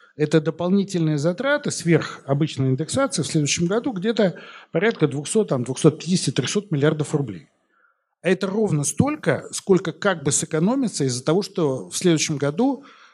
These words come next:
не будет ни одного нового пенсионера. Ну и чего? У меня вопрос, э, к этим коллегам моим. И чего вы выиграли? Вы даже в деньгах не выиграли. Хорошо, вы решили сэкономить, облегчить судьбу федерального бюджета, который там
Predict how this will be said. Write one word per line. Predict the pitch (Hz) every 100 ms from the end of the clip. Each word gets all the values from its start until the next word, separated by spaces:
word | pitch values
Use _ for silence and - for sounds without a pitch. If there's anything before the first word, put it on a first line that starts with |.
| _ _
не | - 190
будет | 170 233 269
ни | 208 190
одного | 139 160
нового | 202 165 143 156
пенсионера. | 160 131 139 98 - - _ _ _ _ _ _ _ _ _ _ _ _ -
Ну | 147 165 240
и |
чего? | 220 - 165 131
У |
меня | 156 196
вопрос, | 185 165 196 -
э, | - 135 95 -
к | -
этим | 156 147
коллегам | 127 139 147 127 113
моим. | 117 104 - - -
И | 143
чего | - 240
вы | 185
выиграли? | 208 202 123 113 120
Вы |
даже | 156 190
в | 170
деньгах | 196 220 160 -
не | 123
выиграли. | 117 110 107
Хорошо, | - 175 147
вы |
решили | 151 165 208
сэкономить, | - 165 156 160 214 196 - - - -
облегчить | 131 151 151 - 196
судьбу | - 151 139 175 147
федерального | 127 117 147 156 147
бюджета, | 131 131 - 185 185 -
который | - 127 143 139
там | 135 123